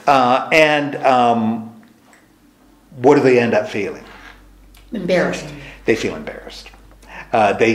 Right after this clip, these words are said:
Speaker 1: they feel shame. And this is something new introduced into the garden. We have shame. Because now their eyes are open,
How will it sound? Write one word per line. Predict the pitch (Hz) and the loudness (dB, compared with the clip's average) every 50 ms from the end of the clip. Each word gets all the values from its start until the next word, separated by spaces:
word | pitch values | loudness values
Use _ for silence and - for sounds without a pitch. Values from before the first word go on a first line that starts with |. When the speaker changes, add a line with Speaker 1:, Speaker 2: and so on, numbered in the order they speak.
| 107 - | -2 -6
Speaker 1:
they | - - - 117 113 | -4 -2 -2 -2 -2
feel | - - 147 123 110 104 | -2 -2 0 0 0 0
shame. | - - - 127 110 98 95 87 - | -2 -2 0 0 0 -2 -4 -8 -8
And | - 120 113 104 98 - - - - | -6 -6 -6 -6 -6 -10 -16 -18 -18
this | 95 95 131 135 135 - - | -4 0 0 0 2 0 0
is | 131 120 104 - - - - - - - | 0 0 -2 -4 -10 -14 -16 -20 -18 -8
something | - - 127 120 - 127 113 107 110 | -4 -4 -4 -2 -2 -2 -2 -2 0
new | 113 113 104 95 90 | 0 0 0 -2 -4
introduced | 90 92 98 - - 95 - 101 98 95 - - - | -8 -10 -12 -14 -14 -12 -10 -10 -10 -10 -12 -14 -16
into | 95 95 - 92 | -18 -18 -16 -14
the | 92 | -12
garden. | - - - - - - - - - 156 - - - - - - - - - - - - - - - - - | -10 -10 -10 -10 -10 -14 -16 -20 -20 -20 -20 -20 -20 -20 -20 -20 -18 -18 -16 -16 -16 -18 -20 -20 -20 -14 -10
We | 104 101 | -10 -8
have | - - - - | -8 -8 -8 -6
shame. | - - - - - - - - - - - - - - - - - - _ | -6 -6 -6 -6 -8 -12 -16 -18 -20 -20 -20 -20 -20 -20 -20 -20 -20 -6 _
Because | - 180 - 175 156 - - | 2 2 4 2 2 0 0
now | 123 127 131 151 160 156 | 0 0 2 2 2 2
their | 156 143 135 131 | 2 2 2 2
eyes | 123 131 131 123 - | 2 0 -2 -2 -2
are | 131 131 127 | -2 -2 -2
open, | 143 175 - - - | -2 -6 -8 -10 -14